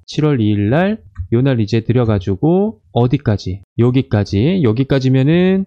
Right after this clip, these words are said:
십일월 십오 일 금요일까지의 상승률을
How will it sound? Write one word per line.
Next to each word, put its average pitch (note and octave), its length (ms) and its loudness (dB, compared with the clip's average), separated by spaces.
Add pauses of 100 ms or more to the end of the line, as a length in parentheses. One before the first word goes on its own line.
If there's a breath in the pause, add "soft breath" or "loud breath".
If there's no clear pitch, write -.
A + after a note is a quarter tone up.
(120)
십일월 G3+ 500 2
십오 D3+ 360 2
일 D3 100 2
금요일까지의 A#2+ 920 0
상승률을 E3+ 800 0